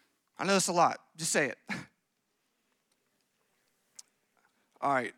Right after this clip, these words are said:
<laughs> Maybe that wasn't a good idea. I really needed a drink of water. So, all right.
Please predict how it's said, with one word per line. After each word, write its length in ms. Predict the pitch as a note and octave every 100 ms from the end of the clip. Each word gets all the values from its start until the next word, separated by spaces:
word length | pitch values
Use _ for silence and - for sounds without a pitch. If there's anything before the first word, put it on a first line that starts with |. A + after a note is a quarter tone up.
| _
<laughs> 1000 | - - - _ _ _ _ _ - -
Maybe 180 | F3 G3
that 100 | F3+
wasn't 260 | F3 E3
a 0 |
good 80 | D#3+
idea. 340 | C#3+ C3 A2+ -
I 100 | E3+
really 240 | G3 G#3
needed 220 | F#3+ E3
a 40 | C#3+
drink 140 | C3+
of 80 | A#2+
water. 240 | B2+ C3+ - _ _ _ _ _ _ _ -
So, 340 | - G#3+ G#3 E3+ - - - -
all 80 | A#3
right. 140 | G#3